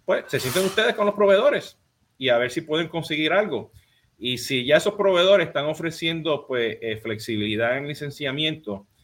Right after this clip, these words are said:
eh, aprovechenla, ¿ok? Este, y úsenla, porque mientras más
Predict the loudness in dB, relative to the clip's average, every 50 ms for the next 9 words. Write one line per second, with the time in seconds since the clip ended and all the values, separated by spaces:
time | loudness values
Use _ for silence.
0 | _ _ _ _ _ _ _ -20 -20 -20 -20 _ -12 -10 -6 -2 -2 0 0 0
1 | -2 -4 -6 -6 -10 _ _ _ _ _ _ _ _ _ _ _ _ _ -20 -20
2 | -10 -6 -4 -4 -4 -4 -8 -14 _ _ _ _ -12 -12 -12 -12 _ _ _ -10
3 | -8 -6 -6 -8 -8 -8 -6 -4 -4 -4 -2 -2 -2 -2 -2 -4 -4 -6 -10 -10
4 | -12 -12 -10 -8 -6 -4 -4 -2 -2 -2 -2 -2 -4 -4 -4 -4 -4 -4 -2 -2
5 | -2 -2 -2 -6 -10 -18 _